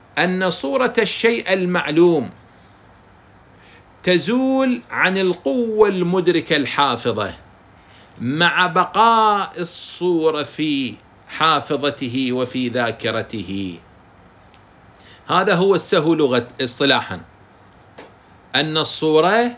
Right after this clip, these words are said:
تزول، واضح، عن القوة المدركة الآن،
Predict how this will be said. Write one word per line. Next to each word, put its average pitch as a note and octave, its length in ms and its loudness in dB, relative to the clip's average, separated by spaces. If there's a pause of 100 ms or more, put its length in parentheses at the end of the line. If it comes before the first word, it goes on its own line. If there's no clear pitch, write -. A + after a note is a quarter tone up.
(360)
تزول، E3+ 540 0 (1500)
واضح، D#3 580 0 (320)
عن D#3+ 240 -2
القوة A3+ 420 4
المدركة A3+ 500 2
الآن، B2 380 0